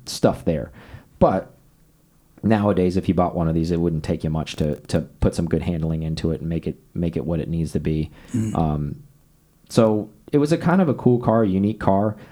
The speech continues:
Speaker 1: Um, obviously, it, it was, and if you don't know what a ni-, and I give you the motor specs, it was a flat four still. Um, so instead of being a flat six, it was a four cylinder. Um, so it still kind of, like, paid homage to
Speaker 2: Yeah, heritage,
Speaker 1: basically
Speaker 2: yeah.
Speaker 1: that heritage of being a flat,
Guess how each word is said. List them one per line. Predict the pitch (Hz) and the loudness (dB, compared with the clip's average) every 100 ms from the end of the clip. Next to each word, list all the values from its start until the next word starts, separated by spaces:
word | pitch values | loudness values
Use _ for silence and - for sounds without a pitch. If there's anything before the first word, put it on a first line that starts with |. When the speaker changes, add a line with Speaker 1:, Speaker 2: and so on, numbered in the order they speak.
| - - | -16 -4
Speaker 1:
Um, | 82 78 78 76 71 - _ _ _ - | 0 0 0 -2 -6 -12 _ _ _ -4
obviously, | 87 92 - 101 92 85 - | -2 0 0 0 2 -2 -2
it, | 104 90 | -2 0
it | 101 | 2
was, | 90 82 85 - | 0 0 -6 -4
and | 92 | -2
if | 82 | 0
you | 90 | 4
don't | 117 107 | 4 4
know | 98 | 2
what | 92 | 2
a | 87 | 0
ni-, | 87 90 - 95 - | 0 -2 -2 -2 -2
and | 92 87 | -2 -2
I | |
give | 85 101 | 0 2
you | 95 | 2
the | 85 | 0
motor | 85 85 | 0 0
specs, | - 90 85 - - | 0 -2 -2 -8 -2
it | 104 | 2
was | 113 | 4
a | 120 | 2
flat | 123 107 - | 0 -2 -2
four | 98 85 | -2 -2
still. | - 76 78 - _ - - - | -2 -4 -4 -8 _ -20 -20 -8
Um, | - 80 76 78 | -2 -2 0 -2
so | 76 90 80 78 76 - | -2 0 0 0 -4 -8
instead | 90 82 | -4 -2
of | 82 | 0
being | 85 85 | 0 -2
a | |
flat | 80 92 - | -2 -4 -2
six, | - - | -4 -2
it | |
was | 87 | -2
a | 90 | 0
four | 90 | -2
cylinder. | 82 80 78 80 80 - - - - - | -2 -2 -2 -2 -4 -6 -20 -20 -16 -6
Um, | 76 71 | -4 -4
so | 76 92 | 0 2
it | 107 | 2
still | - 120 | 2 2
kind | 117 110 | 2 0
of, | 95 | 0
like, | 95 90 - | 0 -2 -2
paid | - 92 92 | -2 0 2
homage | 85 87 82 - | 0 -2 -4 -4
to | - | 0
Speaker 2:
Yeah, | 87 85 82 | 2 4 2
heritage, | 76 | 2
Speaker 1:
basically | 90 - 87 - | 2 2 2 2
Speaker 2:
yeah. | 120 | 2
Speaker 1:
that | 87 82 | 2 0
heritage | 92 87 85 85 | 0 0 0 -2
of | 80 | -2
being | 87 82 | -2 -2
a | 76 | -4
flat, | - 82 80 | -2 -2 -4